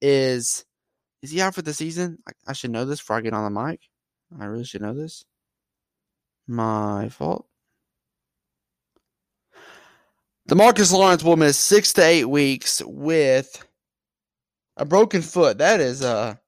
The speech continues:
awful. A broken foot, that is, uh, not pretty. I'm glad we didn't have to see that live. Uh, shout out to my boy Gordon Hayward in the, over at my Charlotte Hornets. But, uh, the thing is, we've seen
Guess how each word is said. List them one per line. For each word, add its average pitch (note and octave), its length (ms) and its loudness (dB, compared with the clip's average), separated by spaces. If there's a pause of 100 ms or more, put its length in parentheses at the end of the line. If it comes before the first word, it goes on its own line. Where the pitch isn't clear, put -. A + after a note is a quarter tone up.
(560)
awful. D#3+ 380 2
A G#2+ 40 -2
broken C#3+ 360 -2
foot, E3+ 500 -6
that C#3 240 -4
is, A#2 220 -8
uh, G2 180 -4
not C#3+ 260 -8
pretty. C3 300 -6
I'm A2 140 -8
glad C#3 200 -2
we C3 100 -4
didn't C#3 200 -6
have D3+ 120 -6
to B2 80 -8
see D3+ 200 -6
that G2+ 140 -2
live. G2 540 -6 (760)
Uh, G#2 340 -4
shout B2+ 200 0
out B2 60 -6
to - 60 -8
my A2+ 80 -2
boy A#2+ 200 -4
Gordon A2+ 280 -4
Hayward A#2+ 500 -2
in C3 220 -4
the, A2+ 140 -8
over A#2 300 -4
at G#2 180 0
my G#2 320 -6 (160)
Charlotte B2 320 2
Hornets. C3+ 420 0
But, A2+ 280 -2 (760)
uh, C3 460 2 (1500)
the E3+ 80 2
thing G#3+ 340 4
is, F#3+ 280 2
we've G#3+ 120 0
seen A#3 500 0